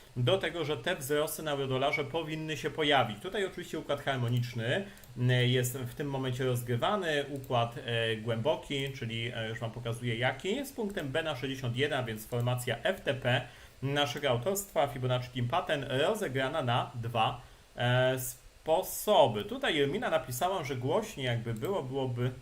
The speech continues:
bardzo dobrze. No dajcie znać, bo ja mam tutaj na full praktycznie nastawiony. Zaraz zobaczę, czy, e, dobrze mikrofon mi tutaj wychwycił, czy też nie.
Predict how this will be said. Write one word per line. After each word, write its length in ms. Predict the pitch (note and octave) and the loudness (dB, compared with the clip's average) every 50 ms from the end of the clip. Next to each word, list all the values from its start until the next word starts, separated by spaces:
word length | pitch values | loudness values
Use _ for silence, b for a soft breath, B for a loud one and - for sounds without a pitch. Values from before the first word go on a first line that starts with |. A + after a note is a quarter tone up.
| B B B B B B B B - | B B B B B B B B -4
bardzo 360 | A2 A#2+ A#2+ A#2 A#2 - A#2 | 0 2 2 2 2 0 -4
dobrze. 360 | G#2+ G#2+ G2+ G2 G2 - A2+ | -4 -2 -2 -4 -4 -4 -4
No 100 | G#2+ G#2+ | -4 -2
dajcie 400 | G#2 A2 E3+ B3+ C4 - G#3 D#3 | 2 2 2 2 2 0 -2 -2
znać, 440 | B2+ B2 A#2 G#2+ G2 G#2 B2+ B2 - | -2 -2 -2 -2 0 -2 -2 -4 -4
bo 140 | B2 A2+ A2 | -4 -2 -2
ja 120 | A2 A#2+ | -2 0
mam 160 | C#3+ F#3 G3+ G3 | 0 -2 -4 -4
tutaj 440 | - C3+ A#2+ - B2 C3+ F#3 F#3+ | -6 -6 -2 0 0 0 0 0
na 120 | C3+ C3 C#3+ | -2 -4 -4
full 400 | - - - - B3 F#3 A#2+ F#2+ B2 A#2+ - | -6 -8 -6 -4 -2 -2 -2 -2 -4 -4 -4
praktycznie 720 | B2+ A2+ - - - - A2 - - - - A2+ A2 C3 C3+ - - - - - - - - - - - - - - - - - - - | -2 -4 -4 -4 -6 -10 -10 -8 -10 -8 -6 -4 -4 -4 -6 -8 -14 -18 -20 -20 -20 -20 -20 -20 -20 -20 -20 -20 -20 -20 -20 -20 -14 -8
nastawiony. 840 | D#3 B2+ G#2+ A2 - - - A2 G#2 G#2 C3 F#3 G3 E3+ C3 G#2 F#2+ | -4 -4 -4 -2 -4 -4 -4 -4 -4 -2 -2 -2 0 0 -2 -4 -4
Zaraz 260 | G2+ G#2 G2+ G#2 G#2 | -4 -6 -6 -6 -6
zobaczę, 400 | - A2 G#2 - A2+ A#2 - A#2+ | -6 -8 -6 -6 -6 -6 -6 -10
czy, 200 | A2+ - - G2+ G2+ - B B B B B B B B B B - | -10 -8 -10 -10 -10 -12 B B B B B B B B B B -12
e, 340 | - G#2 G2 G2+ G#2 G2+ G2+ G2+ G2+ G#2 G#2+ G#2+ G#2+ G#2+ | -10 -8 -6 -6 -6 -6 -6 -8 -10 -12 -14 -16 -10 -6
dobrze 560 | - A#2 A2+ A#2 A#2+ A#2 - - A#2+ A#2 A2+ A#2+ A#2+ A#2+ A#2+ A#2 | -4 -4 -4 -4 -6 -6 -4 -4 -2 -2 -2 -2 -2 -2 -2 -4
mikrofon 600 | A2+ G#2+ - - D3+ F3+ - - A#2 A2 A2 G#2+ | -4 -6 -6 -4 -4 -4 -4 -6 -6 -6 -6 -6
mi 80 | G#2+ | -8
tutaj 340 | G#2 - A2+ A2+ - G#2+ G#2+ | -8 -10 -10 -6 -4 -4 -4
wychwycił, 760 | G#2+ A2+ A2+ - - - A2+ G#2 G#2+ - - - G#2+ G#2 B2 - - - | -4 -6 -8 -10 -10 -8 -8 -8 -8 -10 -12 -10 -8 -8 -8 -10 -10 -12
czy 80 | B2+ | -12
też 300 | A#2+ - A2+ G#2 - - | -8 -8 -8 -8 -8 -8
nie. 320 | A2 G#2+ G2+ G2+ G#2+ C3 | -8 -8 -6 -6 -6 -6